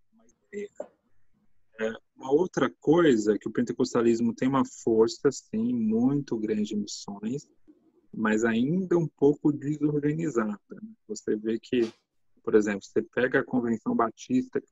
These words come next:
no Brasil, ela tem uma organização missionária, assim, impressionante. Enquanto a Assembleia de Deus, que é a maior denominação do país, tem sim, tem escola de missões aqui em Jundiaí, tem algumas organizações vinculadas. Mas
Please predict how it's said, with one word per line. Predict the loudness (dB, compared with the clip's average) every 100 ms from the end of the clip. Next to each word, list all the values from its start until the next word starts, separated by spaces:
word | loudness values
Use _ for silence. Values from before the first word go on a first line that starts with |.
| -16
no | -10
Brasil, | -6 -6 -2 -2 -2 -8 _ _ _ -12
ela | -4 -4
tem | -2 -2
uma | 0
organização | 2 0 0 -2 -4 -4
missionária, | -4 -6 _ -6 -4 -2 -2 -2 -2 -4
assim, | -8 -4
impressionante. | -4 -4 -4 -2 -4 -2 0 0 -2 -8 -20 -20 -20 -16
Enquanto | -4 -2 0
a |
Assembleia | -2 2 6 6
de | 6
Deus, | 2 0
que | -4
é |
a | -2
maior | 0 0
denominação | 2 0 0 -4 -6 -8
do | -8
país, | -4 0 2 0 _ _ _ _ _ -2
tem | 0 0
sim, | -2 -4
tem | 0 0
escola | 0 0 2
de | 2
missões | -2 -4 -6 0 2
aqui | 2 2
em | -4
Jundiaí, | -4 -6 -8 -6 -2 0 0 -2 _ _ _ _
tem | -2 0 2
algumas | 0 0 -2
organizações | -4 -6 -4 -4 -4 -6 -8
vinculadas. | -10 -10 -12 -12 _ _ _ _ _ _ _ _ _ _ _ _ _ -20 _ _ _ _ _ _ _ _ _ _
Mas | _ _